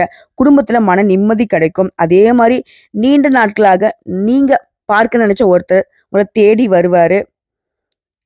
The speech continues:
சொந்த பந்தங்களை பொறுத்த வரைக்கும், இன்னைக்கு அன்பு தொல்லைகள் உண்டாங்க. நெருங்கிய சொந்த பந்தங்களால கொஞ்சம் செலவுகளும் வரத்துக்கு வாய்ப்பு இருக்கு.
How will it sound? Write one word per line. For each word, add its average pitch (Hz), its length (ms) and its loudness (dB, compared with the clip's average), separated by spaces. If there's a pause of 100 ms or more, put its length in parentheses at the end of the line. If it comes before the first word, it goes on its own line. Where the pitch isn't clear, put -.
(1040)
சொந்த 320 320 2
பந்தங்களை 302 360 2
பொறுத்த 247 180 -2
வரைக்கும், 247 220 -2
இன்னைக்கு 214 260 -2
அன்பு 240 340 -2
தொல்லைகள் 202 440 0
உண்டாங்க. 175 360 0 (460)
நெருங்கிய 269 360 2
சொந்த 220 320 -2
பந்தங்களால 208 540 0 (320)
கொஞ்சம் 254 300 -2
செலவுகளும் 220 480 0
வரத்துக்கு 190 300 -4
வாய்ப்பு 180 400 -2
இருக்கு. 180 280 -2